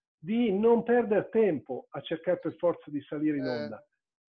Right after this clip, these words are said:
Speaker 1: Prego.
Speaker 2: porto la mia esper-, Al-, Alberto, hai esattamente il volo che mi hai consigliato tu l'anno scorso, un mille che mi avevi fatto fare, che è simile a questo, ma gira,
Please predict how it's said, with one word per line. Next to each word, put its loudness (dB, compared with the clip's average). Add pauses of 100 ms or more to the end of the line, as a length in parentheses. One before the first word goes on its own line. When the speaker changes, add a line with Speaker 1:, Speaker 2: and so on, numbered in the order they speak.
(380)
Speaker 1:
Prego. -2
Speaker 2:
porto -4
la -8
mia -6
esper-, -4
Al-, -6
Alberto, -6
hai 2
esattamente 0
il -2
volo 0
che -4
mi -4
hai -4
consigliato -2
tu -4
l'anno -2
scorso, -4
un -8
mille -2
che -8
mi -4
avevi 0
fatto -8
fare, 0
che -8
è -8
simile -6
a 0
questo, -6
ma -8
gira, 0